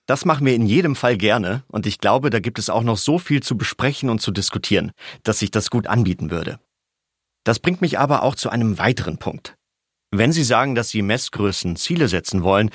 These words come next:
ist das auch etwas, was man gut transportieren und kommunizieren kann, auch außerhalb des Unternehmens. Können Sie was dazu sagen, ob sich die Wahrnehmung von Aker Blesion in der Öffentlichkeit durch Ihre Nachhaltigkeitsbemühungen verändert hat? Vielleicht auch bei potenziellen Mitarbeitenden?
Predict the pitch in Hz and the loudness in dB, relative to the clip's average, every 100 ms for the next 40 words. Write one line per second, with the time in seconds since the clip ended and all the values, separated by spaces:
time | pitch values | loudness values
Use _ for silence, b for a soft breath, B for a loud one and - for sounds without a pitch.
0 | B B - 135 - 147 151 127 135 - | B B -4 -2 0 0 0 0 -2 0
1 | 123 - 117 135 135 127 117 - - 143 | -2 0 0 0 0 -2 -2 -4 0 2
2 | 131 104 107 - 113 104 - 196 123 - | 2 0 -2 0 2 2 0 2 2 0
3 | 80 87 _ - 110 110 - 160 - 95 | -8 -8 _ 2 2 2 0 0 0 -2
4 | 90 85 80 80 82 78 - - - B | -4 -8 -6 -4 -6 -6 -6 -8 -10 B
5 | B B B - 175 180 160 - 131 117 | B B B 0 0 2 0 0 0 0
6 | 98 98 151 156 101 - 117 98 95 107 | 2 2 0 -2 -4 -2 -4 0 0 2
7 | 143 123 107 98 - 92 90 98 80 101 | 2 2 2 0 -2 -2 0 0 2 0
8 | 101 104 92 92 123 156 113 110 113 113 | 2 0 0 -2 -2 0 0 0 0 0
9 | 95 107 104 110 101 92 165 - 135 107 | 0 -4 -2 -2 0 0 -2 0 0 0
10 | - 95 - 101 95 92 87 - - 202 | 0 -2 0 0 2 0 -2 -4 -2 0
11 | 120 - - - B B B B - - | 0 -2 -4 -4 B B B B -18 -4
12 | 113 120 - - 117 110 107 104 110 98 | 0 0 0 -2 0 0 0 -2 -4 -4
13 | - 151 170 92 80 80 82 87 87 98 | 0 2 2 2 0 0 -2 -2 -2 -2
14 | 190 | -4